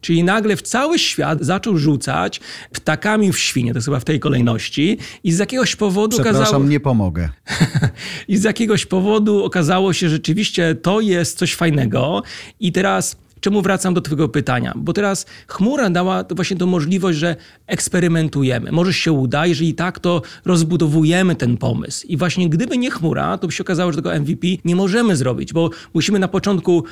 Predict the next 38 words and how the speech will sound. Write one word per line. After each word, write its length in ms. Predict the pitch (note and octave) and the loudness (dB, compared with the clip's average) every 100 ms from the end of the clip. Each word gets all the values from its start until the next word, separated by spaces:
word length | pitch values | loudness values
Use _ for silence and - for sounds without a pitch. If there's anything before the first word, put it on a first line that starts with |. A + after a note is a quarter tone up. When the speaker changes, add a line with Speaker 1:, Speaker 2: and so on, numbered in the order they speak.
| - | -6
Speaker 1:
jakby 280 | - E3+ E3+ | -2 2 2
uzgodnić, 520 | F3+ E3 D#3+ E3+ D3+ | 2 2 2 2 0
co 140 | - F3+ | 0 2
robimy 600 | E3 C3 B2+ D#3+ G3+ G#3+ - | 2 2 2 2 0 -4 -8
i 280 | - A3 A#3+ G3+ | -4 0 0 2
albo 200 | G#3 A#3+ | 0 0
się 120 | C4+ | -4
na 80 | G#3+ | -4
tym 140 | A3 | -2
przejedziemy, 760 | G3+ G3+ F#3 E3 F3+ A3 G#3 E3+ | -2 0 2 2 2 2 0 0
albo 240 | F#3 F#3 | 0 0
rzeczywiście 420 | E3 D#3 F3 - | -2 -4 -4 -2
być 140 | C#3+ - | -2 -2
może 260 | E3+ E3 | -2 0
będziemy 380 | D#3 C#3 D#3 D3+ | 0 0 0 0
nowym 340 | C#3+ D#3 C#3 | 0 0 2
jednorożcem. 880 | C3+ B2+ C3 B2 A#2 - - B2 G#2 - | 0 0 0 0 -2 -6 -8 -8 -8 -2
Speaker 2:
To, 140 | D#3+ | 0
że 120 | E3 | 4
mam 400 | D3+ C#3 D3 E3 | 4 4 2 0
w 80 | - | -4
chmurze 380 | - C3+ B2 A#2+ | 0 2 2 0
aplikacje, 640 | G2+ - A#2+ A2 - A#2 | -2 -4 -2 0 0 2
mogę 220 | A#2 A2 | 2 2
z 60 | G2+ | 0
nich 120 | A2 | -2
skorzystać, 640 | - A2+ G#2 G#2 A2+ G#2+ - | -2 0 0 0 0 -2 -2
przetestować 640 | B2 A2 - A2+ G2+ F2+ | -2 -2 -2 0 0 -2
się, 200 | - A2 | 0 0
zwiększyć 400 | F#2+ C#3 C3+ C3 | 2 2 2 -2
skalę, 240 | - A#2 | 0 0
zmniejszyć 380 | G2+ B2 C#3 B2 | 2 2 2 0
skalę, 420 | - A#2 A2 G#2+ G#2 | -2 0 2 2 0
subskrypcyjnie 760 | - - - - C3+ A#2+ A2+ | -4 -6 -6 -2 0 2 2
tym 160 | G2+ G#2+ | 0 0
zarządzić, 480 | G#2 G#2 G2+ A2+ - | 0 0 0 -2 -2
to 80 | A2 | 0
jedno, 400 | G2+ F2 B2 | 0 0 0